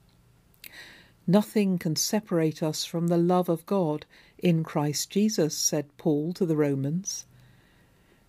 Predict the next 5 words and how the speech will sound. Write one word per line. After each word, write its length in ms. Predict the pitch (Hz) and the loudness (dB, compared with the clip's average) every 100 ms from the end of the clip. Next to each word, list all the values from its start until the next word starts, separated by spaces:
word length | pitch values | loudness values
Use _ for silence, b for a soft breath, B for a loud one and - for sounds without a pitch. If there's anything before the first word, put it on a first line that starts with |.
| b _ _ _ - | b _ _ _ 4
They 120 | 180 | 4
realised 760 | 180 180 175 170 165 165 - | 6 6 4 2 2 -2 -4
that 160 | - - | -10 -4
God 260 | 175 160 160 | 0 0 -2
wasn't 640 | 160 170 247 240 - - | -2 -2 -2 -4 -6 -14